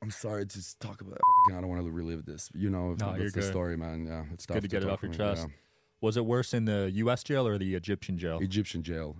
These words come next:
Speaker 1: I, I'm the only person in the world that fingered their butthole on top of the pyramid 'cause I stuck the S D cards in my, in a condom and I shoved it up my ass on top of the pyramid to save the food.
Speaker 2: He climbed the Pyramid of Giza.
Speaker 1: Yeah. And I didn't shit for five days. And as soon as I got out of jail,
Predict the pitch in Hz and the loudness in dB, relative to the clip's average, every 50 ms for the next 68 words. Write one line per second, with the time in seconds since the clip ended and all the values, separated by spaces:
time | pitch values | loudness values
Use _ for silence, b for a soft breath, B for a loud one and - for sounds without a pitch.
0 | - 85 87 87 85 - b b b b b b _ _ 92 98 107 104 104 113 | -8 -4 -4 -4 -4 -6 b b b b b b _ _ 0 2 4 4 4 4
1 | 120 117 107 - 113 110 - 110 104 98 95 92 95 98 98 90 85 87 80 - | 4 2 0 0 -2 0 0 0 0 0 0 2 2 2 2 0 -2 -6 -8 -8
2 | _ _ - 98 95 90 92 85 82 85 85 80 76 87 87 82 85 82 80 78 | _ _ -4 -2 0 0 0 -2 -2 -4 -4 -4 -4 -4 -4 -2 -4 -4 -4 -6
3 | - - - 80 78 78 - 82 82 - 80 76 73 - 80 78 80 82 82 95 | -6 -8 -8 -8 -8 -6 -8 -6 -6 -6 -6 -6 -6 -6 -6 -6 -6 -6 -6 -8
4 | 101 117 _ _ _ _ _ - 85 82 82 82 80 - - 90 85 - _ 87 | -10 -14 _ _ _ _ _ -10 -10 -8 -8 -10 -10 -10 -10 -10 -10 -10 _ -10
5 | 80 82 76 80 87 82 - 85 80 78 80 78 78 76 76 - b b b b | -8 -8 -8 -8 -10 -8 -8 -10 -12 -12 -12 -12 -12 -14 -16 -18 b b b b
6 | b - 87 82 78 - 90 85 82 78 78 76 73 76 76 - - 82 78 78 | b -12 -12 -10 -10 -10 -8 -8 -8 -8 -10 -12 -14 -14 -14 -12 -12 -12 -10 -8
7 | 80 80 78 80 78 76 76 78 80 80 - - 80 78 - 82 82 - 78 78 | -8 -10 -10 -10 -12 -10 -10 -10 -12 -12 -12 -14 -14 -12 -12 -12 -12 -10 -12 -14
8 | - - 85 82 80 78 76 - - - 85 78 80 73 - 80 - 117 110 - | -12 -12 -10 -10 -10 -12 -14 -18 -14 -12 -10 -10 -10 -12 -14 -4 -4 -4 -2 0
9 | - 120 120 117 98 - - 113 107 104 95 90 85 92 95 87 82 92 90 87 | 0 0 2 0 -2 -2 0 0 0 0 0 -2 -2 -2 -4 -2 -4 -4 -4 -6
10 | 78 - _ _ _ _ _ _ _ _ _ - - 92 92 92 95 95 95 87 | -6 -10 _ _ _ _ _ _ _ _ _ -10 -6 -4 -2 -2 -2 -2 -4 -4
11 | - - - 92 - - 82 - _ - 87 85 85 85 85 82 80 73 67 - | -4 -6 -6 -6 -6 -10 -14 -14 _ -8 -6 -6 -4 -4 -6 -6 -6 -8 -10 -14
12 | - _ _ _ _ _ _ - 87 82 82 80 - - 95 92 92 95 92 87 | -20 _ _ _ _ _ _ -8 -8 -6 -6 -6 -4 -2 -2 0 0 -2 -2 -4
13 | 85 87 82 80 80 78 - _ _ - 80 87 82 85 87 85 80 73 85 80 | -4 -6 -6 -6 -6 -8 -10 _ _ -8 -6 -4 -4 -4 -4 -4 -6 -8 -8 -6
14 | 80 87 92 98 98 | -4 -4 -4 -4 -6